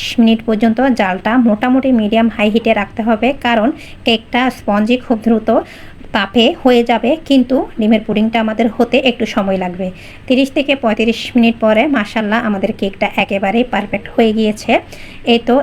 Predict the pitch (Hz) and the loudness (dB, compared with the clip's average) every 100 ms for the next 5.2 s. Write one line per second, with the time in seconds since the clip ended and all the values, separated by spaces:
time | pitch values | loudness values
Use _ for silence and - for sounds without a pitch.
0 | - 220 214 247 247 - 247 220 208 214 | 0 0 2 2 0 -4 -4 0 0 0
1 | - 240 220 226 - 208 - 226 214 247 | -2 -6 -2 -4 -2 -4 -2 -2 0 2
2 | 214 277 254 202 196 202 - 220 247 - | 2 2 0 -4 -4 -4 -4 -2 -2 -2
3 | 311 381 262 196 190 220 220 294 285 208 | -6 -4 0 0 0 -4 -2 -2 -2 -2
4 | 190 - 190 - 214 - 202 196 190 190 | -4 -4 -4 -2 -4 -2 -2 -2 -4 -4
5 | 190 - | -6 -6